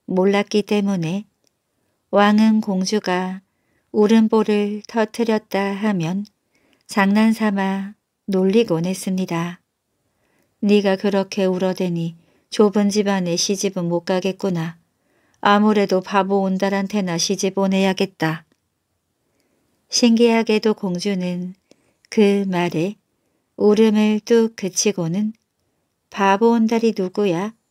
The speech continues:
하는 눈빛으로 왕을 빤히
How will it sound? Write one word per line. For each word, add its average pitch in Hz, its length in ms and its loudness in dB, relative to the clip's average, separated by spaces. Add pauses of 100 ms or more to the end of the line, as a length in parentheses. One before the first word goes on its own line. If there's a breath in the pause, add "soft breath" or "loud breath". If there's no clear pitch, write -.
(420)
하는 226 400 2
눈빛으로 190 880 -2 (400)
왕을 190 400 2
빤히 202 680 -2